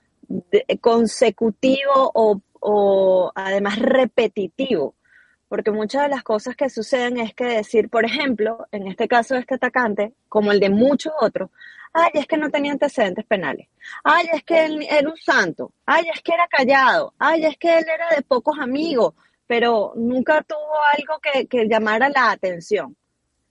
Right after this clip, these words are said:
Precisamente, por no llamar la atención por algo, hay que también poner el ojo.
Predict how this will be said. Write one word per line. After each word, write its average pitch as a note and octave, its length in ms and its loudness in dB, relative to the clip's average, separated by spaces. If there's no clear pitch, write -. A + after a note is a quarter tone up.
Precisamente, G3+ 960 -2
por G3 360 0
no A3+ 340 4
llamar C4+ 420 0
la C#4 160 4
atención B3 600 -2
por B3+ 160 0
algo, G#3 400 0
hay A3+ 160 2
que A3 140 -6
también E3 320 -8
poner D#3+ 320 -4
el A#2+ 120 0
ojo. - 200 -8